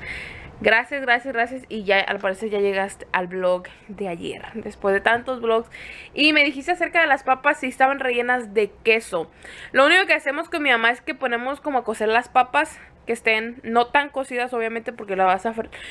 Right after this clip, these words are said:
la vas a freír y todavía le falta que las pongas en el caldillo y todo eso. So, las partimos como en pedazos, en rodajas, y lo que hacemos es que le ponemos el queso en medio y simplemente le ponemos un palillo. Es algo trabajoso, pero vale la pena.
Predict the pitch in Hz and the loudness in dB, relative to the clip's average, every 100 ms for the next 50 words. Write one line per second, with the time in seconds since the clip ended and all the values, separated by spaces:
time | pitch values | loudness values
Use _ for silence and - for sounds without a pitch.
0 | - - 226 220 226 269 254 240 247 247 | -16 0 4 4 2 -2 -2 -2 -2 -4
1 | - - 214 220 220 220 220 220 202 208 | -6 -4 2 4 4 2 4 2 0 -6
2 | 208 196 220 214 196 185 196 196 208 185 | -6 -6 -8 -6 -8 -6 -8 -8 -6 -6
3 | 180 180 196 202 202 196 175 190 254 - | -4 -4 -4 0 0 4 4 4 0 -6
4 | - - - 240 220 - - - - 240 | -14 -16 0 4 4 0 -16 -2 2 4
5 | 240 233 240 285 - 302 277 226 220 202 | 2 0 -4 -4 -4 0 0 2 2 2
6 | 226 277 233 202 196 233 285 - - 233 | 2 -4 2 4 4 2 -2 -4 -8 -4
7 | 220 208 196 208 208 214 233 247 233 202 | -2 2 2 2 -2 -4 0 2 2 0
8 | 202 226 214 226 226 269 277 285 294 - | -2 -2 0 0 0 2 4 6 4 4
9 | 220 226 233 233 240 240 262 247 208 196 | 0 2 2 4 2 4 2 2 0 0
10 | 190 233 214 196 190 175 - - - - | 0 2 2 2 2 -4 -8 -18 -20 -20
11 | - - - - - - 214 226 233 233 | -18 -18 -20 -20 -8 -2 2 4 4 6
12 | 196 202 208 226 196 175 170 185 190 190 | 4 4 -2 -2 2 0 -2 -2 0 2
13 | 180 - - | 0 -2 -10